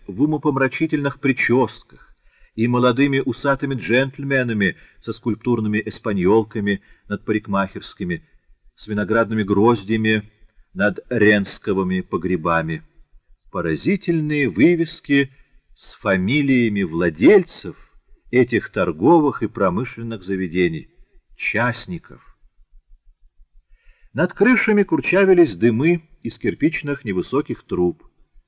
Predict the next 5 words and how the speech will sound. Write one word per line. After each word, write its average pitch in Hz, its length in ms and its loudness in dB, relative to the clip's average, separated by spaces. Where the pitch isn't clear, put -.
Голландские 98 840 -4
и 104 140 -2
русские 95 500 -4
печи 185 600 2
отогревали 101 880 2